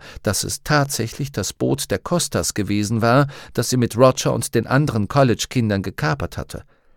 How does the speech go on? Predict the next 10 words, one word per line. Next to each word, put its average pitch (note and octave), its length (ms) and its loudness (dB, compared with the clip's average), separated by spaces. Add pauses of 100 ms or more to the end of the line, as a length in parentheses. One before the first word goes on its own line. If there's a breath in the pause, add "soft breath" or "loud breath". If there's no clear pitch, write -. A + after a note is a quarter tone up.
(1040)
Aber C3 260 6
die C3 100 6
Bootsmutter C#3 640 2
nahm A#2 260 4
Lyras B2 460 2
Gesicht A#2 400 -4
sanft C3 460 0
in G2+ 80 -6
die G2 120 -2
Hände, B2+ 360 2